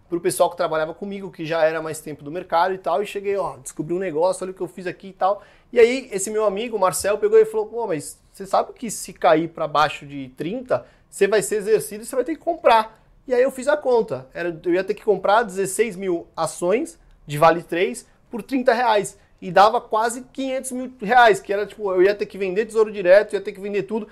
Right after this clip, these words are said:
Então aí que entra o conceito de alavancagem. Eu tava operando com mais do que eu tinha. Se eu fosse exercido, eu ia ter que desembolsar esse dinheiro. E por que que a corretora te dá essa alavancagem? Porque não necessariamente eu vou perder os quinhentos mil. Então, se eu não tiver os quinhentos mil,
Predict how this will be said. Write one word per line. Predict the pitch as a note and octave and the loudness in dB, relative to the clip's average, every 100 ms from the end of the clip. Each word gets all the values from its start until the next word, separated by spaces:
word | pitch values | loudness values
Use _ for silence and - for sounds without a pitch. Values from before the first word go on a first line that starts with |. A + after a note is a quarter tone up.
| - _ | -18 _
Então | E3 F#3 | 4 6
aí | G#3 | 6
que | G#3 A3+ | 2 -4
entra | B3+ B3+ C4 A3 | -2 0 0 0
o | |
conceito | A3 A3+ A3+ G#3 | -4 -4 -4 -2
de | A3+ | 0
alavancagem. | A3+ G#3+ A#3 A#3 F3 D#3 | 0 -2 -2 2 2 0
Eu | D#3 _ | -8 _
tava | F3+ G#3 | 0 0
operando | G#3 G3+ | 2 0
com | A3+ G#3+ | -4 -4
mais | F#3+ F#3 E3+ - _ _ | -2 0 0 -4 _ _
do | |
que | E3 | 2
eu | G3+ | 2
tinha. | F#3+ A3+ | 2 -4
Se | A#3+ | -4
eu | A#3 | -6
fosse | A#3 A3 - | 2 2 4
exercido, | G3 G3 F3+ - F#3 C3+ A#2+ _ _ - | 0 -2 -4 -6 -4 -4 -8 _ _ -2
eu | |
ia | F3+ | 2
ter | F#3+ F#3 | 2 0
que | F3 | -6
desembolsar | E3 F#3 F3+ - | -4 0 0 0
esse | F#3 F#3+ | -4 -6
dinheiro. | G#3 A3 A#3+ C4+ - _ - | -8 0 2 2 -6 _ -18
E | |
por | G3+ G#3+ | -8 -4
que | - B3+ | 2 2
que | B3+ | 2
a | |
corretora | A#3+ A3+ G3+ F#3 G#3+ G#3+ | 0 0 2 4 2 2
te | - | -2
dá | D#3+ F#3 G#3+ - _ | 4 6 4 -4 _
essa | - E3 | -8 -4
alavancagem? | F3 E3 E3 D#3+ D3 C#3 C#3 | -2 -2 -2 0 0 0 -6
Porque | F3 E3+ G#3+ G#3 _ _ | -12 0 0 0 _ _
não | F3+ | 2
necessariamente | A3+ A3+ G#3 A3 G3 G3 | 4 2 -2 -2 -2 -2
eu | G3 | -4
vou | G#3 | 0
perder | G#3+ G3+ E3+ | 2 2 2
os | G3 G3 | -2 -2
quinhentos | G#3 G3+ | -8 -8
mil. | G#3+ G3+ D3 _ _ | -4 -4 -4 _ _
Então, | - G3 | -2 2
se | G#3+ | 4
eu | |
não | B3+ C4+ | 4 4
tiver | A3 E3+ F3+ | 0 2 2
os | E3 | 0
quinhentos | D#3+ D#3 | -6 -8
mil, | D3 G3+ B3 - | -8 -6 -6 -6